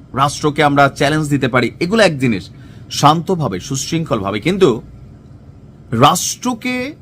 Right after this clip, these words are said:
বাটে ফেলার যে পরিকল্পনা, এটা কখনোই কাম্য না। সাংবাদিক ইলিয়াস এখন যে ঘোষণা দিয়েছেন ডক্টর ইউনূসকে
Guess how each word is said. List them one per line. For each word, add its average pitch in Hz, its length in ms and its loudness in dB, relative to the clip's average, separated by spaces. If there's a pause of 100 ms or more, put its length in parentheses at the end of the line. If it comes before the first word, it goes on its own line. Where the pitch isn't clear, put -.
(460)
বাটে 175 340 2
ফেলার 170 280 2
যে 160 140 -4
পরিকল্পনা, 127 640 -2
এটা 220 200 -2
কখনোই 196 260 -4
কাম্য 202 220 -2
না। - 140 -8 (1200)
সাংবাদিক 147 440 2
ইলিয়াস 160 280 0
এখন 160 180 -4
যে 160 120 -4
ঘোষণা 123 320 -2
দিয়েছেন 139 220 -2
ডক্টর 117 280 -2
ইউনূসকে 135 340 -4